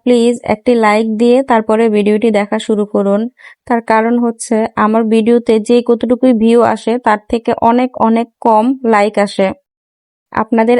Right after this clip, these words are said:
একটি লাইক আমার এই ভিডিওটি অনেকের কাছে পৌঁছে দিতে সাহায্য করবে। আর যদি আমার এই ভিডিওটি আপনাদের কাছে ভালো লেগে থাকে, ভিডিওটি যদি আপনারা Facebook থেকে দেখে থাকেন, তাহলে আমার পেজটিকে লাইক দিয়ে দিবেন। আর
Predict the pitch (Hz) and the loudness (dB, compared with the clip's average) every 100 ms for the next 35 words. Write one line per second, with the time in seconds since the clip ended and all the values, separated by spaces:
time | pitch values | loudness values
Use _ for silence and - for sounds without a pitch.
0 | - 220 - 247 240 214 208 240 - 202 | 0 -4 -2 0 2 2 0 -4 -4 -2
1 | 214 220 233 214 214 214 220 226 220 277 | 0 0 0 2 0 2 0 2 0 -2
2 | _ - - 226 226 233 240 - 226 - | _ -20 -4 0 0 0 -4 0 -2 -2
3 | 220 220 214 226 220 220 226 262 233 214 | -4 0 0 0 -2 0 0 0 0 0
4 | 202 208 202 202 185 185 190 220 _ - | 0 -2 -2 0 -2 -2 -2 -4 _ -20
5 | - - 233 226 226 226 226 247 277 - | -12 -2 0 0 0 0 2 0 -2 -4
6 | 208 220 226 240 220 226 220 226 240 220 | 0 0 0 0 2 2 2 2 0 0
7 | 220 214 220 226 240 214 208 214 220 214 | -2 -2 -2 -2 -2 -2 0 0 0 0
8 | 214 202 196 208 247 269 - - - 226 | 0 -2 -2 -2 -4 -6 -20 -16 -2 0
9 | 220 233 247 240 226 226 214 226 220 214 | 2 2 2 2 2 0 0 0 0 0
10 | 220 220 220 220 247 - 247 220 208 214 | 0 0 2 0 -2 -2 -2 0 -2 -2
11 | 208 196 208 226 220 214 226 214 240 - | -2 -2 -2 0 0 0 0 0 -2 -4
12 | 220 214 214 226 214 226 220 240 226 226 | -4 0 -2 -2 0 0 -2 -2 0 0
13 | 262 226 202 202 202 226 208 202 196 220 | 0 0 0 0 0 2 2 0 0 0
14 | 254 _ - - _ - 208 202 | -2 _ -20 -20 _ -2 0 0